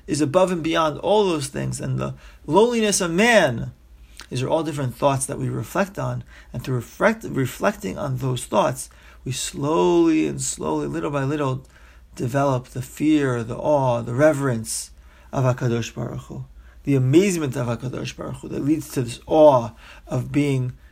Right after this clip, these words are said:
the creations of such a great God. So only through this, what he, Rabbi Feuer describes as an active and forceful pursuit, you have to try,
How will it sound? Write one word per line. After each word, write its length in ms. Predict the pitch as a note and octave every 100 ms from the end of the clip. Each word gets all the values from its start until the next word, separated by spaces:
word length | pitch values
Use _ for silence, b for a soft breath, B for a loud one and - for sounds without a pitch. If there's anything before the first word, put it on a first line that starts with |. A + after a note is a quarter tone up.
| b
the 100 | C#3
creations 640 | - C#3+ D3 F3+ F3+ D3 B2+
of 100 | A#2+
such 160 | C3+
a 60 | C3+
great 320 | A#2+ C3 A#2+
God. 400 | B2+ A2+ G#2+ - - - b b b b b b b
So 140 | - -
only 440 | D#3 E3+ G3 G3+ F#3
through 500 | - D3+ C#3 C3+ b b -
this, 220 | C3 -
what 200 | C3 B2
he, 80 | D3+
Rabbi 320 | C3+ B2+ B2
Feuer 440 | - D3 D#3 E3 -
describes 460 | C3 - D3 C3
as 120 | B2
an 140 | B2+ C3+ -
active 440 | F#3 G3+ G#3 G3
and 180 | D3 C#3
forceful 520 | C3 - F3+ - E3
pursuit, 500 | - D3 C3+ B3+ F#3
you 80 | -
have 100 | -
to 100 | -
try, 720 | - - F#3 A#3+ A#3+ C3+ B2